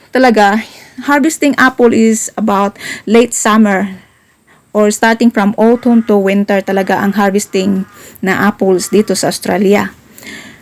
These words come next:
So, ayun ang style namin pag-harvest ng apples at saka hindi namin siya i-harvest na, uh, pa, ka-, katulad ng mga commercial talaga, no? Mag-harvest sila ng apple is a green talaga at saka doon nila ilagay sa cold room.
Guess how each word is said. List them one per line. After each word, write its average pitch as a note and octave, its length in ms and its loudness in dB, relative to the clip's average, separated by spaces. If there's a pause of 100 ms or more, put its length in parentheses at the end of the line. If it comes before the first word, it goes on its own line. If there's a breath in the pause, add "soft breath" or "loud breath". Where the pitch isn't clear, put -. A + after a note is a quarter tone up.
So, B3 240 4
ayun D#4+ 240 4
ang C#4+ 320 2
style C4 400 2
namin A#3 240 4
pag-harvest A3 720 0
ng G#3 160 0
apples A3 400 0
at - 240 -4
saka - 160 -2
hindi A#3 280 4
namin A#3+ 360 4
siya B3 240 0
i-harvest G#3+ 520 -2
na, G3 240 -4 (600 loud breath)
uh, G3+ 200 0
pa, A3 320 0 (300)
ka-, - 200 -4
katulad C#4+ 400 4
ng C4 120 4
mga A#3 280 2
commercial B3 580 2
talaga, G#3+ 380 2
no? C4+ 280 4 (120)
Mag-harvest A#3+ 640 0
sila C4 100 2
ng A#3+ 100 0
apple A#3+ 280 2
is G#3+ 160 0
a G3+ 100 -2
green A3+ 320 0
talaga G#3 460 2 (400 loud breath)
at A3+ 120 -2
saka A#3 240 2
doon C4 280 6
nila B3+ 120 2
ilagay A3 440 2
sa G#3 160 -6
cold G#3+ 320 0
room. G3+ 320 -2